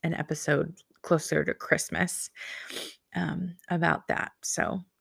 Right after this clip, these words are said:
today you are getting a brief look at the Enneagram.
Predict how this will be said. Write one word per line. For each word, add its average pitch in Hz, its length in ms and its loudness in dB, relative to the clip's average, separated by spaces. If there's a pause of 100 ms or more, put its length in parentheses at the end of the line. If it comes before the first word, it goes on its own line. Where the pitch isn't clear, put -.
today 285 460 4
you 190 380 2
are 156 180 -2
getting 170 440 0
a 165 80 0
brief 165 760 0 (640)
look 160 320 4 (100)
at - 540 0 (800)
the 175 120 0
Enneagram. - 760 -4